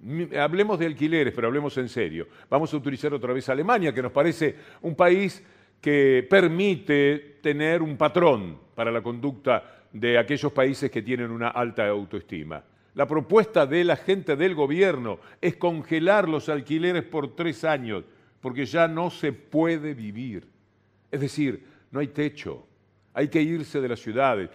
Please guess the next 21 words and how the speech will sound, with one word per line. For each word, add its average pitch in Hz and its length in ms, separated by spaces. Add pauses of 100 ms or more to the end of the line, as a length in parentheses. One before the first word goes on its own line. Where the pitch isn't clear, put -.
(160)
Berlín, 156 840 (840)
el 95 140
gobierno 127 520
de 104 60
la 101 80
ciudad 120 300
de 113 80
Berlín, 98 480 (340)
el 120 160
Larreta 139 480
de 120 100
Berlín, 120 380
que 110 100
debe 113 180
ser 117 200
muy 131 220
distinto 107 720 (260)
al 117 160
Larreta 131 440
de 127 100
acá, 82 400